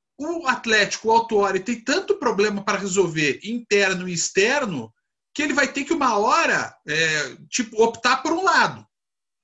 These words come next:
Né? Não, ou ele foca agora só no campo, pensa só na recuperação do time, é, ou ele vai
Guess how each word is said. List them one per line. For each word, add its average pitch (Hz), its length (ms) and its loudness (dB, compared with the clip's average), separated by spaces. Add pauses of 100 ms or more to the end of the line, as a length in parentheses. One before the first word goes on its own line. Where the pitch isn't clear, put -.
(560)
Né? 190 180 2
Não, 196 220 -2
ou 190 100 4
ele 196 100 4
foca 214 300 0
agora 170 360 -2
só 254 340 2
no 302 140 -6
campo, 202 540 -4
pensa 202 320 -2
só 233 220 -4
na 294 80 0
recuperação 226 560 -6
do 196 100 -4
time, 226 420 -4 (560)
é, 190 260 -12
ou 180 280 4
ele 294 140 0
vai 339 260 0